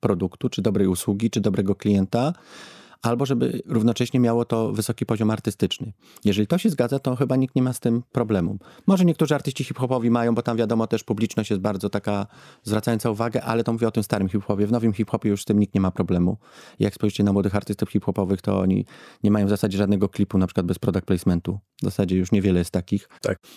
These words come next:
Speaker 1: Ale ta stara szkoła hip-hopu miała z tym problem. Ja pamiętam przed laty mieli problem z tym, żeby, żeby się z markami wiązać. W tej chwili chyba nie ma takiego problemu, zwłaszcza, że też rynek się zmienił. To też pewnie obserwujecie, że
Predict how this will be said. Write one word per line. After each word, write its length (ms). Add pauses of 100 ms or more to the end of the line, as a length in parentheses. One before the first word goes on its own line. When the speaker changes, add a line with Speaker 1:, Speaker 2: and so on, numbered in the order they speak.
(260)
Speaker 1:
Ale 380
ta 160
stara 260
szkoła 240
hip-hopu 360
miała 220
z 80
tym 100
problem. 280
Ja 60
pamiętam 260
przed 220
laty 320
mieli 240
problem 340
z 60
tym, 180
żeby, 360 (280)
żeby 200
się 100
z 40
markami 380
wiązać. 340
W 60
tej 120
chwili 180
chyba 460 (500)
nie 200
ma 100
takiego 240
problemu, 440
zwłaszcza, 280
że 60
też 160
rynek 240
się 120
zmienił. 260
To 100
też 120
pewnie 180
obserwujecie, 540
że 240